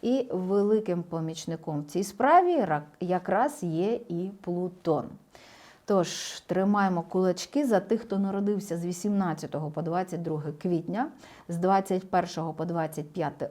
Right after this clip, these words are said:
липня, з двадцять другого по двадцять шосте жовтня. А ті, хто народилися з дев'ятнадцятого по двадцять третє січня, зможуть на собі відчути всю барву плутоніанських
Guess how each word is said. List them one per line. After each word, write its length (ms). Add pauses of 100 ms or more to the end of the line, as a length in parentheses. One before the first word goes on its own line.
липня, 540 (460)
з 80
двадцять 400
другого 440
по 160
двадцять 400
шосте 420 (300)
жовтня. 460 (680)
А 120
ті, 180
хто 180
народилися 580
з 40
дев'ятнадцятого 920
по 140
двадцять 440
третє 340
січня, 580 (360)
зможуть 600
на 120
собі 340
відчути 580 (120)
всю 640
барву 480
плутоніанських 1040